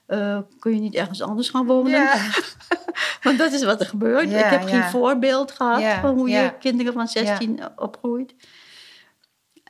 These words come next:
Speaker 1: En, eh, nu is, eh, ik was gisteren, eh, bij hun oppassen. Want, eh, zijn, eh, jongste twee, is een tweeling van vijf. En de oudste is, eh, nu bijna achttien.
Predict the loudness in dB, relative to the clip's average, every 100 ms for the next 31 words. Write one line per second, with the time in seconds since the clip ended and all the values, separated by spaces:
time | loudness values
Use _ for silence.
0 | _ -6 -2 0 0 -2 0 2 2 2
1 | 0 -4 -4 -6 -6 -4 -6 -6 -6 -6
2 | -6 -6 -8 -6 -6 -6 -8 -10 -10 -8
3 | -6 -6 -6 -10 -10 -12 -10 -10 -8 -6
4 | -6 -8 -14 -8 -8 -8 -10 -8 -10 -10
5 | -8 -8 -6 -8 -8 -8 -6 -6 -6 -8
6 | -12 -16 -10 -8 -8 -10 -12 -10 -10 -8
7 | -6 -4 -4 -6 -8 -16 -14 -10 -8 -10
8 | -12 _ -20 -20 -20 _ -10 -8 -6 -6
9 | -8 -10 -10 -10 -12 -10 -12 -12 -14 -12
10 | -8 -6 -8 -10 -12 -10 -10 -12 -14 -12
11 | -10 -10